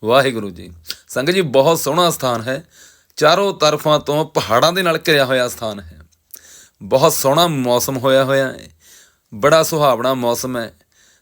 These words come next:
ਦਰਸ਼ਨ ਕਰੋ ਸੰਗਤ ਜੀ। ਗੱਡੀ ਸਾਈਡ 'ਤੇ ਲਾ ਦੀ ਜੋਤ। ਵਾਹਿਗੁਰੂ ਜੀ। ਤੇ ਆਓ ਚਲੋ ਚੱਲਦੇ ਹਾਂ ਸੰਗਤ ਜੀ, ਅਤੇ ਜੋ ਵੀ ਇਸ ਸਥਾਨ ਦਾ ਇਤਿਹਾਸ ਹੋਵੇਗਾ ਤੇ ਤੁਹਾਡੇ ਨਾਲ ਸਾਰਾ ਜ਼ਰੂਰ ਸਾਂਝਾ ਕਰਾਂਗੇ ਜੀ। ਵਾਹਿਗੁਰੂ ਜੀ।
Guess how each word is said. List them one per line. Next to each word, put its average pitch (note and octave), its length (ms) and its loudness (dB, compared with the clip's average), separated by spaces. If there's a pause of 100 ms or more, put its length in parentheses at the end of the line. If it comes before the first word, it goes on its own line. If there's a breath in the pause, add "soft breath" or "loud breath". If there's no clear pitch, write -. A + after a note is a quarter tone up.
(120)
ਦਰਸ਼ਨ C#3 380 2
ਕਰੋ A#2 160 -4
ਸੰਗਤ G#2 260 -10
ਜੀ। A2 140 -12
ਗੱਡੀ C#3 240 0
ਸਾਈਡ D#3+ 200 2
'ਤੇ D#3+ 100 -4
ਲਾ D#3+ 100 -2
ਦੀ D3 80 -8
ਜੋਤ। E3 220 -6 (1200 soft breath)
ਵਾਹਿਗੁਰੂ G#2+ 440 0
ਜੀ। G2 100 -12
ਤੇ A#2+ 140 -8
ਆਓ A#2+ 140 0
ਚਲੋ B2 380 -4
ਚੱਲਦੇ A#2 400 -6
ਹਾਂ C#3 60 0
ਸੰਗਤ C3+ 200 -4
ਜੀ, D3 140 -2
ਅਤੇ C#3+ 160 -4
ਜੋ A#2 240 -4
ਵੀ D3+ 140 -2
ਇਸ D3 160 -2
ਸਥਾਨ B2+ 340 -2
ਦਾ C3+ 80 2
ਇਤਿਹਾਸ A2 440 -6
ਹੋਵੇਗਾ A#2+ 400 -6 (140)
ਤੇ C3 100 -4
ਤੁਹਾਡੇ A2+ 240 -2
ਨਾਲ B2 100 -8
ਸਾਰਾ D3 260 2
ਜ਼ਰੂਰ A2+ 220 -6
ਸਾਂਝਾ G2+ 280 -6
ਕਰਾਂਗੇ F#2 300 -12
ਜੀ। E2 160 -20 (420 soft breath)
ਵਾਹਿਗੁਰੂ G#2 420 0
ਜੀ। - 220 -18